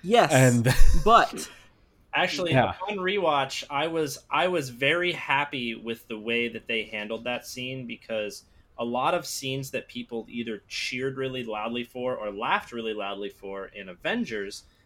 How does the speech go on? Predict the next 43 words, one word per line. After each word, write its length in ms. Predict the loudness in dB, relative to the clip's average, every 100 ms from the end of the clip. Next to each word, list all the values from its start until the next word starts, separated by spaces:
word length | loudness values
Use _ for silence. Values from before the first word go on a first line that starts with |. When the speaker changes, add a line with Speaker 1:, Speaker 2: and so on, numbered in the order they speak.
| _ -6
Speaker 3:
they 160 | -4
Speaker 2:
Uh-huh. 140 | -2 -4
Speaker 3:
put 200 | -6 -4
dialogue 600 | -2 0 0 0 -2 -6
immediately 680 | -6 -6 -6 -8 -12 -10
during 360 | -6 -4 -4 -6
or 100 | -6 -4
after, 540 | -6 -8 -14 -16 -16 _ _ _
and 220 | -8 -6 -6
it 100 | -8
was 160 | -10
very 320 | -6 -4 -4
hard 280 | -4 -6 -6
to 80 | -10
hear 280 | -12 -8 -4
it 140 | -4 -4
while 220 | -6 -4
in 120 | -6 -10
the 80 |
theater 300 | -10 -8 -8
because 260 | -10 -10 -10
everybody 320 | -10 -10 -10
was 160 | -12 -16 -16
geeking. 340 | -16 -16 -20 _ _ _ -2
But 220 | -2 -2
when 200 | -2 2
Speaker 2:
Uh-huh. 200 | 2 2 -4 _
Speaker 3:
Vision 440 | -6 -4 -2 -4 -6
picks 380 | -8 -8 -6 -4
up 320 | -2 -4 _ _ _ _ _ _ _ _
Mjolnir 520 | -6 -4 -4 -4 -6
and 100 | -6
hands 220 | -6 -8 -8
it 80 |
to 100 | -12
Thor, 480 | -10 -6 -4 -4 -8 -6
there's, 300 | -4 -4 -4
like, 340 | -2 -2 -4 -14 -8
fifteen 520 | -8 -8 -10 -8 -8
seconds 480 | -6 -6 -6 -12 -10
of 140 | -10
no 320 | -10 -6 -6
talking 480 | -4 -4 -4 -6 -20